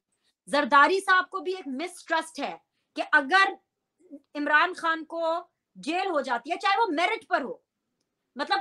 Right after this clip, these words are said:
इमरान खान साहब इतने बाकमाल किस्म के leader हैं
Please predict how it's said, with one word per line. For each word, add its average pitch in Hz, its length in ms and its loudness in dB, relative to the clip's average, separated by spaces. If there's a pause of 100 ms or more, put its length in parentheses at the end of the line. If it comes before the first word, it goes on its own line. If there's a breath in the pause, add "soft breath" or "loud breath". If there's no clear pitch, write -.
इमरान 311 280 2
खान 392 260 -2
साहब 392 300 0
इतने 440 500 -8
बाकमाल 294 880 0
किस्म 381 300 -10
के 381 100 -8
leader 269 340 0
हैं 254 320 -6